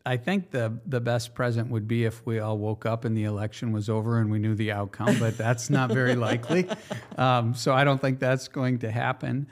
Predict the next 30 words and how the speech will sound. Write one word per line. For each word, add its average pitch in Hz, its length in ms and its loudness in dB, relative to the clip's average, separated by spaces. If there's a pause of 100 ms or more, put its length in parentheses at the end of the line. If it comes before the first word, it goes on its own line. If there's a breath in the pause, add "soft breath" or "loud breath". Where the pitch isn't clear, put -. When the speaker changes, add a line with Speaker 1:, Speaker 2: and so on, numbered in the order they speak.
(340 loud breath)
Speaker 1:
Um, 120 360 2 (560 loud breath)
but 143 120 4
I 135 140 4
think 247 320 -2
the, 147 80 0
the 131 320 -2
best 135 400 0
present 131 400 2
investors 113 720 -2
could 113 340 -6
receive 113 520 -2
is 107 220 -2
that 107 460 -2
we 135 220 2
do, 139 580 2 (360 loud breath)
um, 110 420 -2
make 135 360 0
our 120 140 -2
way 117 220 2
through 127 400 0
this 117 400 -2
slowdown 123 1000 0
in 113 160 -2
the 110 140 0
economy. 104 560 -4
So 113 140 -8
remember 120 320 0
I 107 80 0
said 117 320 -2
that 107 240 -2